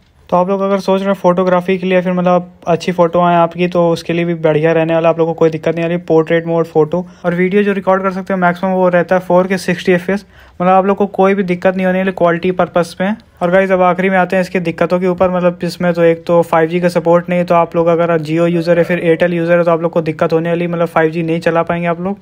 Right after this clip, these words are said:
बाकी अगर आप लोग को फ़ाइव जी, फ़ोर जी से कोई दिक्कत नहीं तो आप लोग iPhone इलेवन खरीद सकते हैं, आप लोग के लिए बहुत बढ़िया रहने वाला है। और बाकी एक दिक्कत ये भी रहती है कि इसमें एलसीडी डिस्प्ले है, बाकी आप लोग को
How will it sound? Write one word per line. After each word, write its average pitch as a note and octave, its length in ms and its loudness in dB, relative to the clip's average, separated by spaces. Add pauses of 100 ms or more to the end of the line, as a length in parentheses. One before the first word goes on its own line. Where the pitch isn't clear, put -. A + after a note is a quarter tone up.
बाकी F3 200 2
अगर F#3+ 160 4
आप F#3 120 2
लोग F#3+ 80 -2
को G3 60 -2
फ़ाइव F3 240 2
जी, F#3+ 100 -2
फ़ोर F#3 180 2
जी F#3 100 0
से F3+ 80 -8
कोई F#3 140 4
दिक्कत F3+ 280 0
नहीं F#3 120 -2
तो F3+ 80 4
आप E3+ 120 0
लोग F3 120 2
iPhone E3+ 260 0
इलेवन D#3+ 300 0
खरीद D#3+ 260 0
सकते E3+ 240 -2
हैं, E3 80 2
आप D#3+ 80 -2
लोग E3 140 -4
के E3+ 80 -4
लिए D#3+ 80 2
बहुत D#3 260 0
बढ़िया D#3+ 240 2
रहने D#3+ 180 -2
वाला E3+ 140 0
है। F#3+ 140 0 (240)
और F3+ 80 -2
बाकी F3+ 220 0
एक G3 100 0
दिक्कत F#3+ 260 -2
ये F#3+ 120 0
भी F#3 80 0
रहती F#3 220 0
है F#3 60 -4
कि F#3+ 160 -2
इसमें F3+ 240 0
एलसीडी F3 380 0
डिस्प्ले F3 320 -2
है, F3 140 6
बाकी E3 300 0
आप E3 140 0
लोग E3 120 -2
को E3+ 300 4